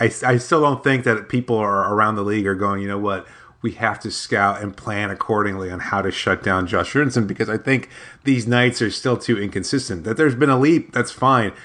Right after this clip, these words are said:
it's not necessarily so great and so consistent that p-, other teams around the league are fearful of what Josh Richardson can do on a nightly basis. And I think this is more indicative, again, of just Brooklyn being Brooklyn and not being able to defend at a high level.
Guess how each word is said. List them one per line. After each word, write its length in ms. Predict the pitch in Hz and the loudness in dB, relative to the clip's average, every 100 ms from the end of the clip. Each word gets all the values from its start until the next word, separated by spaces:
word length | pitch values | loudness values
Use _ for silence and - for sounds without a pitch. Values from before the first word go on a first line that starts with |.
| - - _ | -20 -20 _
it's 220 | 120 120 | -2 0
not 240 | 131 127 120 | 2 2 2
necessarily 540 | 120 - 123 120 107 | 0 2 4 4 2
so 220 | - 131 117 | 0 2 2
great 500 | 98 123 120 113 - | 4 4 4 0 -6
and 100 | - | -4
so 140 | 107 | -4
consistent 580 | 110 101 127 123 110 101 | -2 -4 -2 -2 -4 -2
that 200 | 98 - | -4 -4
p-, 80 | - | -2
other 220 | 127 120 | 2 2
teams 300 | - 117 104 | 2 -2 0
around 240 | 104 104 101 | 0 2 2
the 60 | |
league 300 | 98 110 95 | 2 2 0
are 140 | 98 95 | 2 0
fearful 460 | - 113 110 110 | 2 2 2 -2
of 100 | 95 | -2
what 160 | 95 92 | -2 -2
Josh 300 | 107 92 - | 0 0 0
Richardson 280 | 101 - - | -2 -2 -12
can 120 | 95 | -4
do 140 | 101 95 | -2 0
on 60 | |
a 40 | 92 | 0
nightly 320 | 98 95 87 | 0 0 -2
basis. 500 | 101 101 - 87 - - - - | 2 2 2 -4 -6 -14 -18 -4
And 100 | 127 | 2
I 100 | 120 | 2
think 260 | - 135 107 | 2 0 2
this 200 | 120 123 | 0 0
is 100 | 104 | 0
more 240 | 117 110 | 2 4
indicative, 420 | 101 110 107 104 | 4 2 2 0
again, 440 | 101 135 127 120 117 - - - 117 | 2 2 2 0 -4 -16 -20 -10 -2
of 200 | 117 - | -2 -2
just 200 | 113 - _ 123 | -8 -10 _ -4
Brooklyn 340 | 104 82 95 92 | -4 -2 -4 -2
being 260 | 107 104 | 0 2
Brooklyn 380 | 120 143 143 104 | 2 4 4 2
and 100 | 95 | 2
not 180 | 101 95 | 0 0
being 200 | 107 101 | 0 2
able 220 | 104 98 | 2 0
to 100 | 101 | -2
defend 360 | 95 - 98 92 | -4 2 2 2
at 100 | 92 | 0
a 60 | |
high 180 | 90 87 | 2 0
level. 340 | 87 90 - | 0 -8 -16